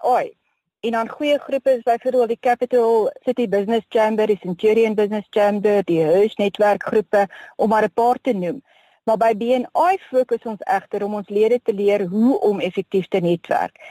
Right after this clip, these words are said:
en dan die belangrikheid van verhoudings te beklemtoon. Onthou nou wat ek nou, nou gesê het, mense doen besigheid met mense van wie hulle hou en wat hulle vertrou.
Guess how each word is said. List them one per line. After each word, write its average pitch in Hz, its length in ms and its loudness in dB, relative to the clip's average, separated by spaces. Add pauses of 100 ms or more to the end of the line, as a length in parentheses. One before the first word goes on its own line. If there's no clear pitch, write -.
(300)
en 320 320 4
dan 226 200 4
die 233 100 0
belangrikheid 202 640 0
van 202 140 -6
verhoudings 208 460 0
te 180 100 -6
beklemtoon. - 600 -10 (400)
Onthou 220 320 2
nou 330 120 4
wat 330 100 0
ek 294 100 -4
nou, 233 120 0
nou 247 120 2
gesê 254 340 -2
het, 330 140 -4
mense 226 320 -2
doen 247 180 -2
besigheid 220 520 -2
met 214 140 -8
mense 202 280 -6
van 208 180 -2
wie 196 100 2
hulle 196 140 4
hou 190 540 2
en 190 140 -4
wat 190 160 -2
hulle 196 120 -6
vertrou. - 500 -2